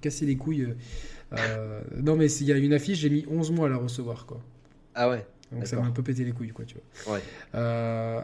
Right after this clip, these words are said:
Speaker 1: et donc du coup, euh, il a fait tous les niveaux de Street Fighter. Il m'en, je crois qu'il m'en manque que deux, en fait. Il m'en manque deux niveaux.
Speaker 2: Il te
Speaker 1: Enfin,
Speaker 2: manque
Speaker 1: deux,
Speaker 2: quoi ?
Speaker 1: euh, il me manque l'U R S S et, euh, l'Inde.
Speaker 2: D'accord.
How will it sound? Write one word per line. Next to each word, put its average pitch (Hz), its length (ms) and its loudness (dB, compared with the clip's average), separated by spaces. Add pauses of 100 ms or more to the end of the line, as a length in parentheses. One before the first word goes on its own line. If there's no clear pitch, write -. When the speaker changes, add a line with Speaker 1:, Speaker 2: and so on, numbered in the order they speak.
Speaker 1:
et 139 80 -2
donc 135 220 2
du 135 160 2
coup, 180 320 2
euh, 135 300 6
il 127 120 0
a 123 100 0
fait 139 220 2
tous 160 140 -4
les 156 100 6
niveaux 151 260 6
de 151 40 0
Street - 200 -2
Fighter. 123 300 -6 (160)
Il 123 80 -4
m'en, 120 160 0
je 131 180 -2
crois 165 120 0
qu'il 165 160 4
m'en 139 80 6
manque 156 240 8
que 147 100 6
deux, 139 300 6
en 127 120 0
fait. 127 420 -6
Il 127 80 -6
m'en 117 100 -2
manque 123 320 -4
deux 131 200 2
niveaux. 147 460 2 (560)
Speaker 2:
Il - 40 -12
te - 40 2
Speaker 1:
Enfin, - 60 4
Speaker 2:
manque 101 160 0
Speaker 1:
deux, 127 80 2
Speaker 2:
quoi ? 120 120 4 (180)
Speaker 1:
euh, 123 420 -2
il 127 80 0
me 123 80 0
manque 131 480 0
l'U 135 260 4
R 143 100 2
S 131 200 0
S 147 340 0
et, 123 220 -2
euh, 117 500 -2 (440)
l'Inde. 113 260 -6 (1900)
Speaker 2:
D'accord. 107 380 -4